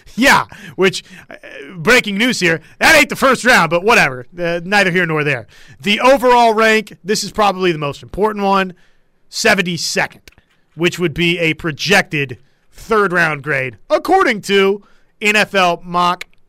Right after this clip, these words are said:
Draft Database. Let's see here. Here's the other one. N F L Draft Buzz.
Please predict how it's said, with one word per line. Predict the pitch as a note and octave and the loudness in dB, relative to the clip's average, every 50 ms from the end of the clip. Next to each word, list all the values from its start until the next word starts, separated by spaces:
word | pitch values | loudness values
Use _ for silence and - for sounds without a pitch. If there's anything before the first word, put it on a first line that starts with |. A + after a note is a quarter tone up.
| _ - | _ -12
Draft | C3+ D3 E3+ E3 D#3 D3+ D3 - - - _ _ _ _ _ _ _ - | -4 -2 0 2 2 0 0 -4 -8 -18 _ _ _ _ _ _ _ -8
Database. | B2+ A#2 F3+ E3+ D#3 C#3+ B2+ C3 A#2+ A2+ A#2 - | -2 0 0 2 0 0 -4 -8 -10 -12 -10 -6
Let's | G3 G#3 F3+ - | -6 -6 -6 -4
see | - E3+ E3 | -6 -6 -6
here. | C#3+ C#3+ C#3+ C#3+ C3+ C3+ | -4 -4 -4 -4 -4 -6
Here's | C#3 F#3 G3 D#3+ | -6 -8 -8 -8
the | C3+ D3 D3+ | -6 -4 -4
other | D#3+ E3 D#3+ | -2 -2 -2
one. | E3 D3+ D#3 D#3 D#3 D#3 D#3 D3+ D3+ D3+ D3 C#3+ _ _ _ _ _ _ _ - | -2 -2 -2 -2 -2 -2 -2 -2 -4 -6 -8 -12 _ _ _ _ _ _ _ -2
N | G3+ G#3 | 0 0
F | G#3 G#3 F#3 - G3 | 2 2 0 0 0
L | F3+ E3+ | 0 0
Draft | D3+ - C3+ F3 F#3+ G3 F#3+ F#3+ - - D3+ | -2 -2 -2 0 0 2 0 0 -2 -6 -4
Buzz. | C#3+ F#3+ F#3 F3+ F#3 F#3+ F3+ E3+ - | 0 2 4 4 4 2 0 -4 -10